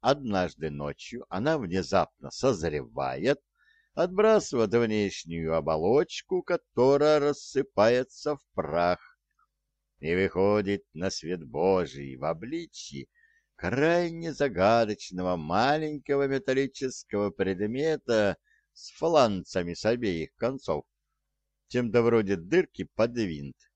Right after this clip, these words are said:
и чем-то вроде гребешка. Когда её находят, то выкидывают на помойку. Никто не знает, что за радость находит отвёртка в подобной жизни.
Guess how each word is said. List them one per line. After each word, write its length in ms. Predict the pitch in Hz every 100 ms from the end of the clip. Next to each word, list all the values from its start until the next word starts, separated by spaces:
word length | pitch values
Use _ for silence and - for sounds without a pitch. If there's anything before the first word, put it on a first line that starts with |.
| _ _ _ _
и 100 | 80
чем-то 500 | - 92 123 147 190
вроде 400 | 170 90 80 92
гребешка. 800 | 110 82 87 107 131 - 69 62 - _ _ _ _ _ _ _ _ _ _ _
Когда 320 | - 92 101 107
её 200 | 104 104
находят, 580 | 104 - 127 120 98 -
то 140 | 104
выкидывают 600 | 107 98 101 98 95 92 -
на 140 | 85 -
помойку. 640 | 95 95 90 71 - 64 _ _ _ _ _ _ -
Никто 280 | 165 - 196
не 180 | 156 131
знает, 400 | 95 101 95 85
что 240 | - 123
за 180 | 104 95
радость 460 | 104 147 120 110 -
находит 560 | 92 - 101 95 90
отвёртка 720 | 92 - 123 170 160 - 95
в 60 | -
подобной 640 | 92 87 98 92 92 90 76
жизни. 720 | - 87 73 64 67 67